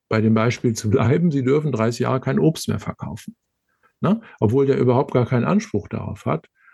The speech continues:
Und deswegen müssen Sie im nächsten Step genau prüfen, ob das, was in der Unterlassungs- und Verpflichtungserklärung drinsteht, auch wirklich das ist, was man von Ihnen verlangen und fordern kann. Und deswegen muss man eben schauen, ob man diese Unterlassungserklärung nicht eben modifiziert.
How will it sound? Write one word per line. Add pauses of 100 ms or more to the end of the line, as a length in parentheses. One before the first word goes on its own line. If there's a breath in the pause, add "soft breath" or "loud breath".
Und
deswegen
müssen
Sie (160)
im
nächsten
Step
genau
prüfen, (420 soft breath)
ob
das,
was
in
der
Unterlassungs-
und
Verpflichtungserklärung
drinsteht,
auch
wirklich
das
ist,
was
man
von
Ihnen
verlangen
und
fordern
kann. (760 soft breath)
Und
deswegen
muss
man
eben
schauen,
ob
man
diese
Unterlassungserklärung
nicht
eben
modifiziert.